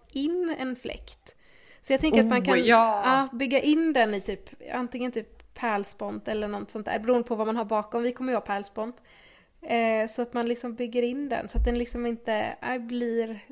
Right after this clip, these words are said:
Speaker 1: en, äh, jag tycker inte fläktar är så snygga.
Speaker 2: Nej.
Speaker 1: Ehm.
Speaker 2: Det finns ju en del fina, men de är ju
Speaker 1: Ja.
Speaker 2: svindyra oftast, liksom.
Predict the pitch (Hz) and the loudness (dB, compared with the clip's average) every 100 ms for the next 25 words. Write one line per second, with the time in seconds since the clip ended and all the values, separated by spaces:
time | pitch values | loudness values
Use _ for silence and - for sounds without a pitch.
0 | 294 - 226 220 220 - - _ - 254 | -14 -8 -6 -6 -10 -16 -20 _ -10 -4
1 | 254 247 262 247 240 233 233 - 226 226 | -4 -4 -6 -8 -8 -10 -12 -10 -12 -12
2 | - 240 226 240 - _ _ _ _ _ | -10 -8 -6 -8 -10 _ _ _ _ _
3 | _ _ _ 214 208 208 - - - 247 | _ _ _ 10 10 10 2 -12 -6 -4
4 | 233 233 233 233 233 247 247 269 233 233 | -4 -6 -6 -8 -6 -6 -2 -2 -2 -8
5 | 285 277 233 196 - - - 240 196 147 | -10 2 2 2 -8 -20 -16 -10 -6 -6
6 | 190 196 214 214 180 165 165 - _ - | -6 -8 -6 -4 -4 -6 -10 -14 _ -18
7 | 202 202 185 180 165 - 185 165 185 208 | 0 2 2 -2 -12 -12 -10 0 6 6
8 | 302 330 - - - - | 6 4 2 -2 -8 -8